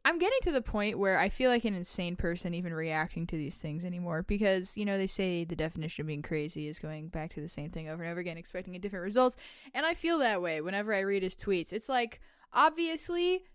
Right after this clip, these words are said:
yes, the stuff that he's saying is, is really fucked up, and it's, uh, oftentimes dog whistling, and it's inciting violence.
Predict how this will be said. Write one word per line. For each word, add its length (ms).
yes, 400
the 140
stuff 280
that 140
he's 160
saying 340
is, 260
is 220
really 380
fucked 420
up, 260
and 220
it's, 240
uh, 240
oftentimes 560
dog 260
whistling, 560
and 160
it's 260
inciting 760
violence. 640